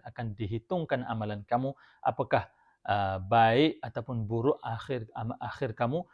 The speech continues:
itu tergantung kepada amal. Sekiranya banyak amalan baik, maka, uh, syurgalah.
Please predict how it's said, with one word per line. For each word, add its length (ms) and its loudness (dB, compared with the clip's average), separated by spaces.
itu 160 0
tergantung 500 0
kepada 300 4
amal. 400 0
Sekiranya 480 -8
banyak 420 2
amalan 380 -4
baik, 320 2
maka, 240 -8
uh, 80 2
syurgalah. 580 4